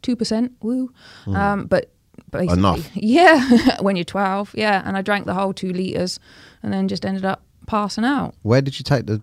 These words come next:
Speaker 2: the, the bottle of cider?
Speaker 1: Uh, so they had, they lived on a sort of farm, so, and they had a big old football field out the back. And the boys, uh,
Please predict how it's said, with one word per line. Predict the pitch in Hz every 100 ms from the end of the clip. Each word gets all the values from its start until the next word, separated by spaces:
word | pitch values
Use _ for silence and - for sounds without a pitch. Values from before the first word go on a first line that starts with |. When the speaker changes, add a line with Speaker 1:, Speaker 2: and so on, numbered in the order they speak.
| -
Speaker 2:
the, | 107 104
the | 104
bottle | 95 95 80
of |
cider? | - 104 95 76 - _ -
Speaker 1:
Uh, | 226 247
so | 254
they | 262
had, | 277 262 226
they | 254
lived | 269 277
on | 247 240
a |
sort | 233 240
of |
farm, | 185 220 214 185 180 - -
so, | 190
and | 196
they |
had | 202
a | 196
big | 196
old | 196 196
football | - 208 - 190
field | - 185 185 - - - -
out | 185 180
the |
back. | 185 170 - -
And | 190
the |
boys, | 190 220 208 202 226 - -
uh, | 190 185 180 180